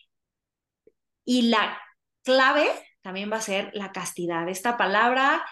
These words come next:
eh, que, que genera tanta aversión en, en muchos porque podemos tenerla contaminada, pero que en realidad significa ordenar nuestro corazón, nuestros deseos, nuestros afectos,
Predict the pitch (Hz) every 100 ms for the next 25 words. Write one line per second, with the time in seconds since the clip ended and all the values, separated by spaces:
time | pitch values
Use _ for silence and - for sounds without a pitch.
0 | - - - 196 190 185 180 170 - -
1 | 196 190 190 185 190 - 196 208 220 214
2 | 208 214 180 175 - 214 220 214 185 -
3 | 180 180 208 233 269 285 190 175 175 175
4 | 180 180 208 180 180 202 202 180 180 175
5 | 175 185 202 220 214 190 190 190 190 190
6 | 185 202 208 - 247 190 208 208 - -
7 | - - - _ _ _ _ _ _ _
8 | _ - 226 220 202 196 196 214 262 277
9 | 277 269 214 190 185 190 - 226 233 240
10 | 208 202 208 220 233 226 196 190 226 220
11 | 220 220 226 214 208 208 190 - 226 226
12 | - 226 233